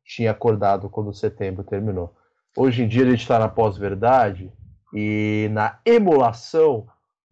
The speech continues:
do nazismo. Então, assim, eu pondero bastante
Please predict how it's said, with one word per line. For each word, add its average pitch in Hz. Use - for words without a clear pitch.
do 135
nazismo. 104
Então, 123
assim, 110
eu 113
pondero 113
bastante 110